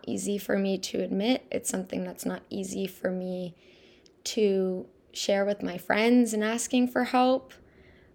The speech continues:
Um, but I think I'd be doing you all a disservice. I have a unique opportunity to share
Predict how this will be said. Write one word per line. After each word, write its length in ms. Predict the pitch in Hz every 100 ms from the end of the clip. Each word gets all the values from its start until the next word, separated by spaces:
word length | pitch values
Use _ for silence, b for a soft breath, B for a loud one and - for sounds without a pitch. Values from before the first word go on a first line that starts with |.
| b 208
Um, 680 | 202 196 190 190 190 190 - _ _ _ 196
but 240 | 190 214
I 140 | 208
think 640 | 208 - 220 220 - - - -
I'd 200 | 208 196
be 80 | 196
doing 460 | 190 196 190 196
you 180 | 185 190
all 240 | 180 180 185
a 40 |
disservice. 1120 | 190 226 - 254 247 277 285 269 - - - _ _ _ _ _
I 100 | -
have 360 | 196 190 190 185
a 80 | 208
unique 400 | 202 196 190 -
opportunity 800 | - 208 208 - - - 220 226
to 320 | 226 - 196
share 680 | 190 - 185 - 233 285